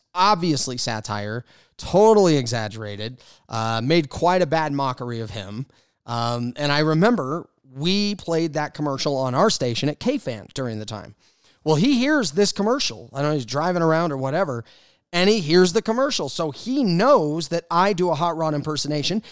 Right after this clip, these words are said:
He hears this commercial, and he thinks it's me. He totally thinks it's me. So I see him at the arena before a game. We're up there in the upper broadcast position by Section G. It's, uh, the area that, that David Locke and Ron Boone are in now.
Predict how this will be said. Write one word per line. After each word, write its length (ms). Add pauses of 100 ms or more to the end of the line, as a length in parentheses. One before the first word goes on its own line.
(120)
He 200
hears 240
this 180
commercial, 540 (180)
and 260
he 240
thinks 600 (480)
it's 260
me. 300 (1000)
He 140
totally 580
thinks 280
it's 160
me. 220 (460)
So 220
I 160
see 320
him 140
at 100
the 140
arena 400
before 400
a 40
game. 320 (440)
We're 200
up 140
there 160
in 60
the 100
upper 160
broadcast 540
position 400
by 120
Section 400
G. 280
It's, 200
uh, 400
the 160
area 300
that, 240
that 220
David 240
Locke 180
and 100
Ron 200
Boone 160
are 100
in 140
now. 240